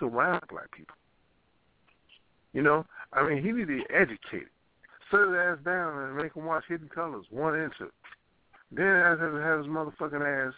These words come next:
take the money that he using and use the money to build some, um, up, uphand some black neighborhoods. I just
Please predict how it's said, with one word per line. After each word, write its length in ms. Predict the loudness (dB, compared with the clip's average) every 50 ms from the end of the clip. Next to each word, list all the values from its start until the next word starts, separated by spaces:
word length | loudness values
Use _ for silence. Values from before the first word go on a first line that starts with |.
| _ -2
take 140 | -2 -2 -2
the 80 | -2 0
money 460 | 2 4 4 4 4 2 0 -4 -8 -12 _ -20 -20 -12 -8
that 80 | -4 -4
he 60 | -2
using 500 | -2 -2 -2 -2 -4 -4 -4 -6 -8 -10 -12 -18 -20 -10 -4
and 160 | 0 0 2
use 160 | 2 0 -2 -4 -2
the 60 | 0
money 400 | 2 4 4 2 2 0 -2 -6 -12 _ _ _ _ _ 0
to 440 | 4 4 4 4 4 2 0 -4 -8 _ _ _ _ _ _ _ _ _ _ _ _ _ _ _ _ _ _ _ _ _ _ -8 -6 -4 0 4
build 260 | 6 6 6 6 4 2
some, 220 | 0 0 2 2
um, 640 | 4 4 4 4 4 4 4 2 0 -4 -8 -12 -16 _ _ _ _ _ _ _ _ _ _ _ -2 0
up, 120 | 0 2 2
uphand 560 | 0 -2 -2 -2 -2 2 4 4 6 6 4 2
some 160 | -2 -2 2
black 240 | 4 4 4 4 0
neighborhoods. 440 | -4 -6 -6 -8 -10 -12 -16 -16 -20 _ _ _ _ _ _ _ _ _ _ _ -20 -20 -4 0
I 80 | 0 2
just 220 | 2 0 -6 -12